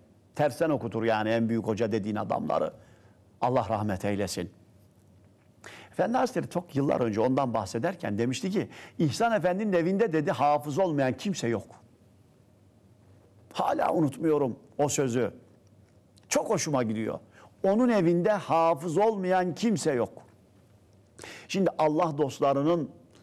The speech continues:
itibar ettiği duruma görüyor musun? Ba-, bakıyor musun yani? He? He, git. Benim oğlum işte avukat oldu, öbürü mühendis oldu, öbürü mimar oldu. Ay ne güzel aile filan. Bilmem. Okumuş,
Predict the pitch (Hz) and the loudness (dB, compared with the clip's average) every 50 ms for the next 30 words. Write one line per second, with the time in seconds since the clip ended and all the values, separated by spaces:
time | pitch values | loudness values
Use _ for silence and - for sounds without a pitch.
0 | _ - 165 139 - - 151 143 165 175 165 151 131 - - 156 160 135 139 143 | _ -4 -4 -2 -2 -2 0 2 2 2 2 2 0 -2 0 -2 0 0 0 2
1 | 143 143 139 131 139 147 160 220 269 - - 127 127 113 127 117 - - - 294 | 2 2 2 2 2 2 0 -2 -4 -2 0 0 0 0 0 -2 -2 -2 -4 -4
2 | 233 151 - 135 117 104 - - - - - - - _ _ _ _ _ - 165 | -4 -4 -4 -2 -2 0 -2 -2 -4 -6 -10 -16 -20 _ _ _ _ _ -2 0
3 | 185 233 269 269 - - - - - _ _ _ - - _ _ _ _ - _ | 0 0 0 -2 -6 -12 -20 -20 -20 _ _ _ -20 -20 _ _ _ _ -20 _
4 | _ _ - - - - 175 - 185 - 185 170 - - - - _ - - - | _ _ -20 -10 -4 -2 0 0 0 -2 -4 -6 -12 -18 -20 -20 _ -20 -20 -20
5 | - - 147 135 131 135 131 131 120 107 104 113 131 143 135 - - 117 117 107 | -8 -2 0 0 2 2 2 4 4 4 2 2 -2 -4 -4 -2 0 2 2 2
6 | - 120 110 - 107 98 95 95 113 120 113 107 113 117 117 117 110 110 110 110 | 0 -2 -2 0 0 0 0 2 2 0 0 0 -2 0 0 2 2 2 2 0
7 | 101 - 117 107 101 - - 123 113 113 113 113 113 110 107 110 113 113 104 101 | -2 -4 -4 -4 -2 -2 -4 -4 -4 -4 -4 -2 0 0 0 2 2 2 0 0
8 | 92 - - 143 147 170 196 220 196 180 165 - - - - - - - - - | -2 -2 -2 -2 -2 -2 -4 -6 -6 -6 -6 -6 -4 -4 -4 -6 -6 -8 -10 -12
9 | - - 139 135 131 - - - _ _ _ _ _ _ - - - - _ - | -10 -8 -8 -8 -10 -12 -18 -20 _ _ _ _ _ _ -20 -20 -20 -20 _ -20
10 | - - - 139 139 160 185 196 180 151 - - - - - - - - - - | -20 -14 -8 -4 -2 -2 -2 -4 -6 -10 -14 -18 -20 -20 -20 -20 -20 -20 -20 -20
11 | - - - - - - - - - - - - - - - - - 151 - - | -20 -20 -18 -16 -16 -18 -18 -20 -20 -20 -20 -20 -20 -20 -10 -4 -2 -2 0 0
12 | 175 190 202 190 - - - - - | 0 0 0 -2 -2 -4 -8 -16 -12